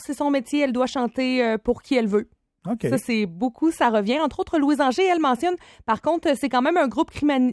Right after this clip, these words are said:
Speaker 1: criminalisé, c'est comme cautionner la drogue, la prostitution et j'en passe. C'est mon opinion, je ne crois pas que c'est bien.
Speaker 2: Hmm.
Speaker 1: Alors ça, ça va un peu plus dans notre direction.
Speaker 2: Allez-y, continuez à aller réagir à cette question sur notre page Facebook.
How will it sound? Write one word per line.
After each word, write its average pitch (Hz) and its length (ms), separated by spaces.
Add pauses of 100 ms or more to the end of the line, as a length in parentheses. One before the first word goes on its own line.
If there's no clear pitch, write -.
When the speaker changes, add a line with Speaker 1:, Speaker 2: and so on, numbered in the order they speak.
(120)
Speaker 1:
criminalisé, 240 760
c'est 247 280
comme 269 220
cautionner 233 480
la 208 140
drogue, 202 380
la 180 80
prostitution 233 560
et 226 60
j'en 180 200
passe. 202 240 (260)
C'est - 140
mon 214 160
opinion, 240 340
je 240 120
ne 214 60
crois 202 220
pas 254 120
que 233 180
c'est 196 220
bien. 170 220 (360)
Speaker 2:
Hmm. 147 140 (100)
Speaker 1:
Alors 175 260
ça, 277 120
ça 277 120
va 226 160
un 233 60
peu 254 140
plus 277 220
dans 262 120
notre 226 160
direction. 196 440 (280)
Speaker 2:
Allez-y, 254 600
continuez 208 840
à 151 320 (100)
aller 160 340
réagir 151 760
à 127 100
cette - 240
question 160 540
sur 156 200
notre 127 280
page 151 480
Facebook. 147 640